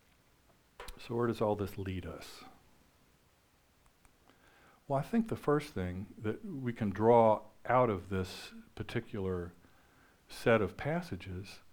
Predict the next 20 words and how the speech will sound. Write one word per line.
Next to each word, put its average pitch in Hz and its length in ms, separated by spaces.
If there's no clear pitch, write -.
is 131 160
this 139 180
idea 139 380
that 117 180
living 170 380
your 156 120
faith 123 440
is 113 240
an 107 180
expectation. 101 1200
It's - 180
not 156 160
an 151 100
option. 160 360
Living 147 260
your 180 100
faith 113 360
is 98 120
an 98 160
expectation, 104 1080